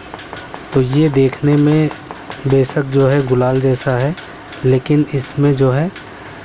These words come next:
कुछ ना कुछ ऐसा material mix किया गया है ताकि ये जले और heat हो। तो ये आप देख सकते हैं कि ये जो है देखने में बिल्कुल color जैसा, गुलाल जैसा जो हम लोग होली पे खेलते हैं उसी तरह का है,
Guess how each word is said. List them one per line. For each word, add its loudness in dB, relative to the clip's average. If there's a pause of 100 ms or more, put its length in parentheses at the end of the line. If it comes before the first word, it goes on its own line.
(300)
कुछ 0
ना 4
कुछ -2
ऐसा 0
material 2
mix 2
किया 2
गया 2
है 0
ताकि -2
ये 4 (500)
जले 2
और 4
heat 0
हो। 0 (720)
तो 0
ये 4
आप 2
देख 2
सकते -4
हैं 2 (100)
कि 0 (160)
ये 4
जो 4
है 2
देखने 2
में 4
बिल्कुल 2 (580)
color 2
जैसा, 2
गुलाल 2
जैसा 0
जो 4
हम 0
लोग 2
होली 2
पे 0
खेलते 0
हैं 2
उसी 0
तरह 2
का -2
है, 0